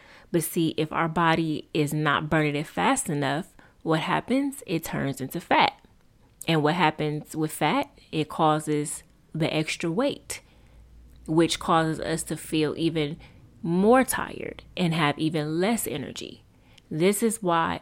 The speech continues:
our diet is very important throughout the day. This is how we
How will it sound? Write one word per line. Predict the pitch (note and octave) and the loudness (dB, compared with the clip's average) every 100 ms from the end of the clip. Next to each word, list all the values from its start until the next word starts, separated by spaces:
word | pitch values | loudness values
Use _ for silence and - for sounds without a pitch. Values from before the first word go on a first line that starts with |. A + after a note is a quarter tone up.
| - | -2
our | D3+ | -2
diet | D3 D3+ D3 E3 D#3 C#3 B2+ - | -2 -4 0 0 0 -2 -6 -8
is | E3 D#3+ | -8 -8
very | D#3 D#3 D3+ D3+ C3+ | -6 -2 0 0 -2
important | D3 - C#3+ C3 D#3 D3 - - - _ - | -6 -8 -8 -8 -8 -12 -14 -20 -20 _ -2
throughout | D3 D3 C#3+ | 0 0 -2
the | C3+ | -6
day. | C#3+ A2+ D#3 B3 - - - _ - | -6 -4 -6 -8 -14 -20 -20 _ 0
This | F3+ A#3 | 0 4
is | C#4 C4 | 2 2
how | G#3+ F#3+ F3+ F3+ | 4 6 6 4
we | E3 E3+ D#3+ D#3 D#3 D3+ | 4 2 2 2 0 -2